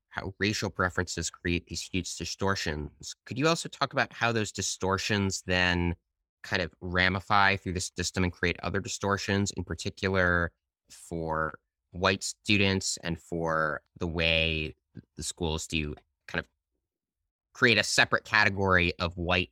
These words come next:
athletes, legacies, and dean lists kids? 'Cause that's, that's kind of a con-, you know, people often will say, "Well, you know, uh, you're talking about affirmative action. Well, why don't you talk about legacies?" But some, what you, some of your research shows, right, is that there's actually a connection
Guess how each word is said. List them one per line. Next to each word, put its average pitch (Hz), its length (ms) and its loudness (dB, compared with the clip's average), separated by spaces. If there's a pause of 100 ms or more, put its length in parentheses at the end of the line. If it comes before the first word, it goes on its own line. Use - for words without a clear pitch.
athletes, - 640 0
legacies, 80 680 -4
and 78 120 -4
dean 82 220 -2
lists - 320 -4
kids? - 720 -2 (240)
'Cause 90 140 -8
that's, - 380 0 (200)
that's 104 160 2
kind 117 220 2
of 95 80 2
a 95 80 4
con-, 110 160 -2
you 110 140 0
know, 98 80 4
people 123 300 2
often 110 400 2 (280)
will 104 240 -2
say, 104 260 2
"Well, 123 400 6 (180)
you 113 100 2
know, 104 140 2
uh, 107 100 6
you're 101 120 2
talking 123 260 0
about 110 120 4
affirmative 110 340 4
action. 117 300 4
Well, 95 100 2
why 104 140 6
don't 107 160 2
you 98 60 -4
talk 104 240 0
about 92 320 2 (300)
legacies?" 98 720 2 (220)
But 95 200 2 (320)
some, 117 240 0
what 101 180 2
you, 104 80 -2
some 117 160 0
of 90 120 0
your 92 200 0
research 98 460 0
shows, 92 340 2
right, 85 260 2
is - 100 -8
that 82 140 -4
there's 82 140 -4
actually 80 340 -2
a 69 60 -8
connection 73 720 -4